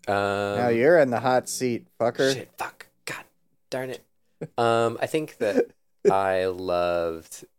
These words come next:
Speaker 1: uh, so, um, I thought Beatrice was a,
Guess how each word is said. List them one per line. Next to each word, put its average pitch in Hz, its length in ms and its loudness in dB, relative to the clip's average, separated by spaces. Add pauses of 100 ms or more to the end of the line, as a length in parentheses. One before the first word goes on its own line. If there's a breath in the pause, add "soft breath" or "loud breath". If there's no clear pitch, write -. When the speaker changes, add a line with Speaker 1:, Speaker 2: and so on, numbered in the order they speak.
(180)
Speaker 1:
uh, 85 520 -2 (280)
so, 104 300 -2 (480)
um, 92 440 -6 (480)
I 110 60 -2
thought 104 240 0
Beatrice 104 460 -2
was 92 140 -6
a, 90 80 0